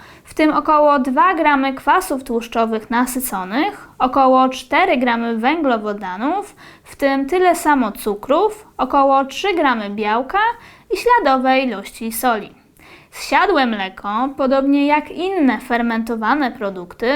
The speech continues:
jest ważnym źródłem bakterii kwasu mlekowego. Odgrywają one istotną rolę w walce z wrzodami żołądka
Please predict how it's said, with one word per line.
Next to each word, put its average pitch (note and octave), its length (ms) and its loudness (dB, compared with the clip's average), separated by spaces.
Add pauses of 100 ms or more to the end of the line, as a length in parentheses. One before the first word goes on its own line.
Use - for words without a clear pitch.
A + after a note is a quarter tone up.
(120)
jest D#4 480 -2
ważnym F#4 520 2
źródłem C4 500 2
bakterii C4+ 640 0
kwasu G3 440 -8
mlekowego. B3 640 -2 (720)
Odgrywają C4+ 640 2
one F4+ 280 0 (160)
istotną D4+ 720 0
rolę G#3 380 2
w C#4+ 220 -4
walce A3+ 520 2
z E4+ 80 -2
wrzodami C#4+ 580 2
żołądka G3+ 560 -4